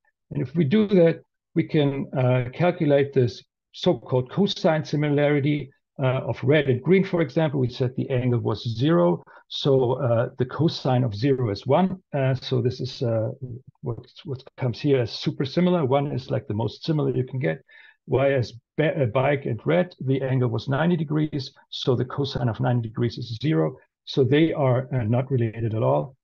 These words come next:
And then we have bike and car here. If you remember, uh, they had, like, about forty-five degrees, uh, of an angle. The cosine of that is zero point seven zero. Um, so this is, uh, um, how to cal-,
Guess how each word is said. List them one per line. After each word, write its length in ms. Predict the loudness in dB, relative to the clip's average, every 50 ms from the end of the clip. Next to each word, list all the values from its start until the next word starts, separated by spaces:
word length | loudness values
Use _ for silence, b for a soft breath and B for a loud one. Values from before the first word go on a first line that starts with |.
| _ _ _ -2
And 260 | -2 -2 -2 0 2
then 200 | 2 4 4 4
we 80 | 2
have 180 | 2 0 -2 -6 -6 _
bike 400 | 0 2 2 0 0 -4 -10 -14 _ _ _ _ _ -8
and 180 | -8 -8 -8 -8
car 260 | -6 -2 0 2 2 2
here. 160 | 2 0 0
If 160 | -2 -2 -4
you 60 | -4
remember, 500 | -4 -2 -2 -2 0 0 0 0 -2 -6 -16 -20 _ _ -6
uh, 160 | -4 -2 -2 0
they 120 | -2 -2
had, 140 | -2 -2 -4
like, 160 | -6 -6 -6
about 220 | -6 -6 -6 -8 -4
forty-five 520 | -2 0 0 0 0 0 -2 -2 -2 -4
degrees, 420 | -6 -4 -2 0 0 0 -2 -2 -2
uh, 180 | -2 -2 -2
of 220 | -2 -4 -2 -2 -2
an 220 | -4 -6 -8 -10
angle. 460 | -6 -4 -4 -2 0 0 0 0 -4 -8 _ -14
The 60 | -12
cosine 440 | -4 -2 -2 -2 0 -2 -2 -2 -2
of 80 | -2
that 200 | -2 -2 -2 -2
is 180 | -4 -8 -8 -6
zero 220 | -4 -2 -2 -4
point 300 | -4 -6 -10 -10 -10 -12 -14 -16
seven 340 | -14 -10 -10 -10 -8 -10 -10
zero. 340 | -10 -10 -12 -12 -14 -16 -20 _ b b b b b b b _ _ -8 -6
Um, 320 | -4 -4 -4 -6 -8 -10 -14
so 240 | -10 0 2 2
this 300 | 4 4 4 2 2 4
is, 260 | 4 4 4 4 0 0
uh, 180 | 2 2 2 2 -2 _ _ _ _ _
um, 400 | -2 0 2 2 2 0 -2 -6 -8 -8 -6
how 180 | -2 0 2 2
to 80 | 0
cal-, 300 | -2 -2 0 0 0 0